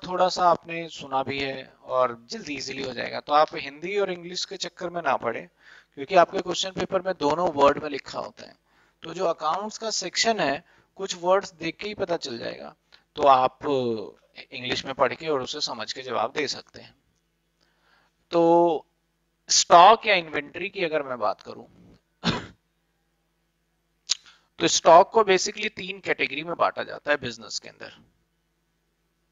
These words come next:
तीन category में। सर, हर किसी को category में बांट देते हो आप, अब क्या करूं? मैं जब तक आपको अच्छे से ना समझा तो मेरा मन नहीं मानता।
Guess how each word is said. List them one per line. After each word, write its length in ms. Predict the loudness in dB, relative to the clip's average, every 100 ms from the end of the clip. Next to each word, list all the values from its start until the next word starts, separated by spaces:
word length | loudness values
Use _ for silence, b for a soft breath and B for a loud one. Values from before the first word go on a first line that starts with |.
| _ _ _ _ _ _ _ _ _ _ _ _ _ _ _ _ _ _ _ _ _ -8
तीन 220 | -6 -6 0
category 500 | 0 0 -6 -6 -10
में। 160 | -12 -18
सर, 280 | -12 -4 -4
हर 260 | 2 2 2
किसी 320 | -2 -10 -8
को 160 | -6 -6
category 480 | -4 -4 -4 -4 -4
में 120 | 0
बांट 280 | 2 0 -6
देते 240 | -16 -16
हो 60 | -16
आप, 180 | -18 _ _ _ _ _ _ _ -2
अब 180 | -2 0
क्या 200 | 4 4
करूं? 260 | 4 -10 -18 _ _ _ _ _ _ _ _ _ _ _ _ _ _
मैं 120 | 2 2
जब 220 | 4 2 4
तक 200 | 2 4
आपको 280 | 4 2 0
अच्छे 320 | -2 -2 -6
से 140 | -4 -2
ना 180 | 0 0
समझा 340 | -2 -8 -4 -4
तो 120 | -4
मेरा 180 | -4 -2
मन 200 | -2 -6
नहीं 180 | -8 -10
मानता। 440 | -14 -14 -20 -20